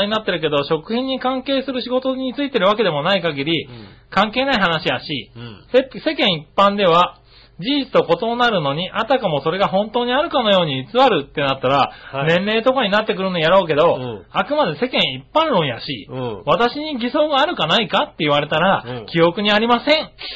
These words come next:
Speaker 2: <laughs>
Speaker 1: だからない。
Speaker 2: あの、残念ながら、ないっていうよりも記憶にないっていうことですよね。
Speaker 1: <laughs>
Speaker 2: ないって言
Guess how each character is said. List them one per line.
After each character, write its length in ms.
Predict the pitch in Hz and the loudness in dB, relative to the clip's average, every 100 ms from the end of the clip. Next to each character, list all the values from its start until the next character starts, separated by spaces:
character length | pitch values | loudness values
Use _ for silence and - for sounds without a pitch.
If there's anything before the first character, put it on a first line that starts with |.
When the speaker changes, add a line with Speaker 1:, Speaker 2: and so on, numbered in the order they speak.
| - | -10
Speaker 2:
<laughs> 360 | 165 254 - - | -10 -12 -14 0
Speaker 1:
だ 140 | 202 | 0
か 140 | 208 196 | 2 2
ら 120 | 226 | 2
な 280 | 160 185 330 | 0 0 0
い。 160 | 330 - - - _ - - 123 - - - - - - - | 0 -8 -20 -20 _ -4 0 0 -2 -14 -16 -16 -14 -14 -6
Speaker 2:
あ 220 | 151 156 | -2 0
の、 460 | 151 147 139 135 143 - - - - - - - - - _ - - - _ _ _ - - - - _ _ - - - - - | 0 -2 -2 -4 -8 -16 -20 -20 -20 -20 -20 -20 -20 -20 _ -20 -20 -20 _ _ _ -20 -20 -20 -20 _ _ -20 -20 -20 -16 -2
残 160 | 226 | -2
念 100 | 254 | -2
な 100 | 285 | -2
が 100 | 269 | 0
ら、 60 | 170 | -2
な 360 | 165 165 247 311 | -4 -2 2 2
い 160 | 285 | 0
っ 40 | - | -4
て 60 | |
い 60 | 262 | -2
う 40 | |
よ 0 | |
り 60 | 302 | 0
も 100 | 240 | -2
記 180 | - 226 | 0 2
憶 220 | 247 269 | 4 2
に 80 | 254 | 2
な 140 | 247 | 4
い 120 | 233 | 4
っ 40 | 220 | 2
て 80 | 151 | -6
い 40 | |
う 40 | 131 | -4
こ 60 | |
と 60 | 113 | -6
で 60 | 113 | -6
す 80 | |
よ 100 | 120 | -4
ね。 120 | 127 165 - - - - - - - - - 381 262 - - - - | -2 -2 0 -2 -4 -8 -8 -10 -10 -14 -12 -14 -14 -18 -20 -20 -16
Speaker 1:
<laughs> 60 | 208 | 0
Speaker 2:
な 200 | 285 320 | 4 4
い 140 | 302 254 | 4 0
っ 20 | |
て 100 | 277 | 0
言 260 | 262 285 | 2 2